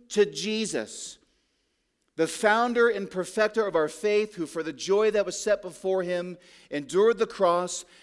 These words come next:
despising the shame, and is seated at the right hand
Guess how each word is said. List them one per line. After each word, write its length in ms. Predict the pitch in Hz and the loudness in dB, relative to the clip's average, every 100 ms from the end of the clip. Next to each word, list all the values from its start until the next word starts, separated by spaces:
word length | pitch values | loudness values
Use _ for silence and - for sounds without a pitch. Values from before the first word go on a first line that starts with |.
| _ | _
despising 720 | 160 - - 185 208 208 214 | -8 -8 0 2 2 0 -4
the 80 | 208 | -6
shame, 460 | - 175 156 156 160 | -6 -4 -4 -4 -6
and 100 | 156 | -6
is 220 | 147 - | -6 -6
seated 240 | 202 202 190 | -8 -8 -8
at 80 | 190 | -6
the 100 | 156 | -2
right 320 | 156 170 175 | 2 0 0
hand 440 | 151 156 151 147 | -6 -4 -4 -8